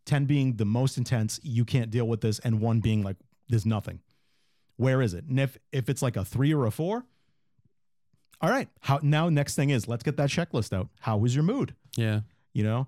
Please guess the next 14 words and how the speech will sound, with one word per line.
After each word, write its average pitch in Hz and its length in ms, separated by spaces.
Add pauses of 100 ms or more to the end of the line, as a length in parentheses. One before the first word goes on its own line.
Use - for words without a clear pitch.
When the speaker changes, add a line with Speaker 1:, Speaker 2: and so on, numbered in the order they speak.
(160)
Speaker 1:
do - 80
you 131 100
have 131 260
any 131 220
thoughts 127 320
of 123 120
harming 117 280
yourself? 98 380
Do 123 80
you 120 80
have 127 160
any 131 120
thoughts 113 360
of 104 120